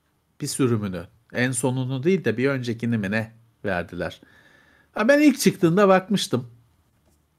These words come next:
İlginçti de bir anda şey oldu. Ee, hani ya şimdi ekranda bir adam var.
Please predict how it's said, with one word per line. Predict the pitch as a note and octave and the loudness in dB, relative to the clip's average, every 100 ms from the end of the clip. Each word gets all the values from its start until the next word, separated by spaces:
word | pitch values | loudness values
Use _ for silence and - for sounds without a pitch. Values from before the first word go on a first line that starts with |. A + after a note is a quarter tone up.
| - - | -20 -12
İlginçti | D#4+ E4 D4+ A#3 - - G3 | -4 -2 0 0 0 2 4
de | C#3+ | 6
bir | F3+ | 6
anda | E3+ F3+ F#3 | 6 4 0
şey | F3 E3+ E3 | 2 2 2
oldu. | A2+ F#2 E2 _ _ _ _ _ _ _ _ _ _ _ _ - | 2 -2 -8 _ _ _ _ _ _ _ _ _ _ _ _ -4
Ee, | G#2+ G2+ F#2+ - _ _ _ _ _ _ _ _ - - _ _ F2+ | -2 0 -4 -10 _ _ _ _ _ _ _ _ -20 -20 _ _ -14
hani | F2+ D3+ D3 | -4 0 2
ya | A#2+ A2+ C#3 | 0 4 2
şimdi | G2+ F3+ C3 | 2 0 2
ekranda | C3 C#3 - C#3 C3+ B2+ | 2 2 2 2 2 4
bir | C3 | 4
adam | B2 C3 A2 | 4 2 2
var. | F#2 G#2 - | 0 -2 -4